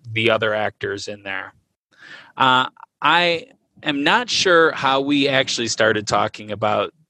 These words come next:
the topic, but out of nowhere, our friend Amanda just started telling us about her experience. And I was legit horrified. I mean,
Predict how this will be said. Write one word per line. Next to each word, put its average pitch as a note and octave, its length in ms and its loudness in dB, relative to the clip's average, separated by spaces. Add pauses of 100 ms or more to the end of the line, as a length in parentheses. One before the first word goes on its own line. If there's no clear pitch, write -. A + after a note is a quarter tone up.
(180)
the A#2 100 -10
topic, C3 560 -4 (100)
but G#2+ 260 -2 (640)
out D#3 140 2
of D#3 140 -4
nowhere, B2+ 760 2
our B2 180 2
friend B2+ 460 0
Amanda C3 720 0 (120)
just E3 220 0
started F#3 340 0
telling C#3 380 0
us C3+ 340 0
about A#2+ 440 0
her A#2+ 180 0
experience. A#2 800 -4 (880)
And D#3 380 0
I E3+ 260 0
was G#3 360 2 (220)
legit D3 920 0
horrified. A#2 840 -2 (580)
I D#3+ 140 0
mean, F3+ 380 -2